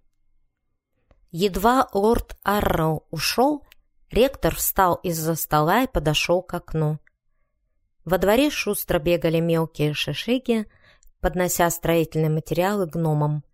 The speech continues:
Свою башню лорд Рангар отремонтировал магией, а потом привлёк к работам личных домовых и слуг.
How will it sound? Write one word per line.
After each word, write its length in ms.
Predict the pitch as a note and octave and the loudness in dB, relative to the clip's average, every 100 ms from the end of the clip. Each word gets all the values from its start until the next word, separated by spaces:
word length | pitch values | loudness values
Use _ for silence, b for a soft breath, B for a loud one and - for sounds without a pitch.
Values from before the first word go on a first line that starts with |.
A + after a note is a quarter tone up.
| _ _ _ _ _ _ _ _ _ _ _ _ _ _ _ | _ _ _ _ _ _ _ _ _ _ _ _ _ _ _
Свою 420 | - - A#3 C#4 | -6 2 4 4
башню 420 | A#3+ D4 - C#4 | 4 2 4 4
лорд 400 | B3+ B3 B3+ - - | 4 4 2 -2 -6
Рангар 640 | G3 G#3+ G#3 G3 A3+ A3+ - | -2 0 0 2 2 2 -2
отремонтировал 880 | G#3+ - A3 G#3+ - A#3+ A3 A3 A3+ | -4 0 0 0 0 0 2 2 2
магией, 680 | A#3+ A#3+ D3+ D3+ C#3 C#3+ - _ _ - | 2 0 0 -2 -2 -4 -12 _ _ -8
а 80 | - | -2
потом 320 | G#3 C#4 F#4 | 0 2 2
привлёк 420 | - F#3+ F#3+ F#3+ - | 2 0 2 0 0
к 60 | |
работам 480 | F3+ F3 C#4 C#4 F3+ | 0 2 0 0 0
личных 440 | F3+ A#3 - F3+ | 0 -2 -2 -2
домовых 500 | D#3 F3 E3+ A#3+ - - | 0 0 2 0 -2 -8
и 100 | G3 | -6
слуг. 520 | - - D3+ D3 - | -4 -2 -2 -4 -8